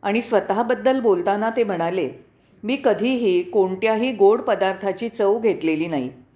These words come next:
अगदी कँडीसुद्धा. मी पेपरमिंट किंवा बिस्किटाचीसुद्धा चव घेतलेली नाही.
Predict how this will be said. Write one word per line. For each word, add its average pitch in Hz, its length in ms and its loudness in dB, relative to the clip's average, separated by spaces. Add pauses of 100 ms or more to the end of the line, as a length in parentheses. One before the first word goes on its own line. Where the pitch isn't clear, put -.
(240)
अगदी 214 300 -4
कँडीसुद्धा. 180 840 -2 (680)
मी 247 120 -2
पेपरमिंट 226 720 0 (260)
किंवा 233 180 2
बिस्किटाचीसुद्धा 247 1040 -2
चव 226 240 2
घेतलेली 165 520 0
नाही. 127 220 -6